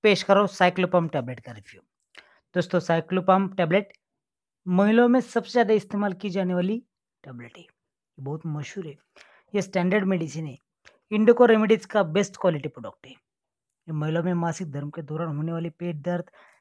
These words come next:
कमर दर्द, सिर दर्द, माइग्रेन, स्पाज्म, आईबीएस, बुखार दूर करने की बेहतरीन दवा है। ये मासिक में होने वाली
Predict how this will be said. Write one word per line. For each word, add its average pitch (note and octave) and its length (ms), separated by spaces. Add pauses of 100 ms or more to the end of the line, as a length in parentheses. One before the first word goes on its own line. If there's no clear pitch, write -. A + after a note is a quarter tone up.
(140)
कमर F3 280
दर्द, F3+ 400
सिर D#3+ 220
दर्द, F3+ 420
माइग्रेन, D#3+ 580
स्पाज्म, F#3 640 (340)
आईबीएस, F3 540
बुखार F3 420
दूर E3+ 220
करने E3+ 280
की F#3+ 120
बेहतरीन C#3+ 480
दवा B2+ 200
है। - 60
ये - 960
मासिक A3 380
में C#4 120
होने A#3 260
वाली A#3+ 240